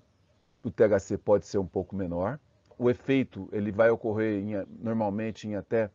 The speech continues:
duas horas após a administração, e a meia-vida de tanto T H C quanto C B, C B D é em torno de duas a três horas, e as indicações são principalmente pra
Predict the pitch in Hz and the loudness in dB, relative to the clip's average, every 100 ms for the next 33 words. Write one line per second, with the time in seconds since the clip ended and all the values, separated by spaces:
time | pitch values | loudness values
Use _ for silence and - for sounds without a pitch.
0 | _ _ 104 117 120 95 101 104 120 147 | _ _ -6 0 0 0 0 2 2 0
1 | - - _ _ _ _ _ 107 - 113 | -10 -20 _ _ _ _ _ -10 2 4
2 | 104 98 98 95 - 85 - 104 113 156 | 4 0 -4 -8 -6 -8 -4 -2 -2 -4
3 | _ _ _ _ _ _ _ - 127 131 | _ _ _ _ _ _ _ -4 -4 0
4 | 117 123 123 92 110 143 104 90 85 _ | 0 4 4 4 -2 -2 -2 -6 -6 _
5 | _ 98 95 - 139 - 131 120 113 - | _ -16 -6 0 0 2 2 2 0 -2
6 | 110 90 - - - 123 - 127 110 98 | -6 -6 -10 -20 -4 -4 -4 -4 -4 -6
7 | _ - 117 110 95 101 80 _ _ _ | _ -6 -2 -2 -2 -4 -6 _ _ _
8 | 117 120 110 110 110 101 90 101 92 _ | -2 0 0 2 2 2 -4 -6 -6 _
9 | _ _ _ _ _ 101 127 127 107 98 | _ _ _ _ _ -2 2 2 2 0
10 | 101 95 95 95 117 151 - _ _ - | 0 -2 2 4 4 0 -12 _ _ -2
11 | 117 117 123 - 127 - 135 117 95 - | 0 0 -4 -2 -4 -2 -2 -2 -4 -14
12 | - - 123 110 - 139 147 131 117 113 | -20 -8 -2 -2 -2 -6 -4 -2 -2 -4
13 | - - 107 | -8 -4 -4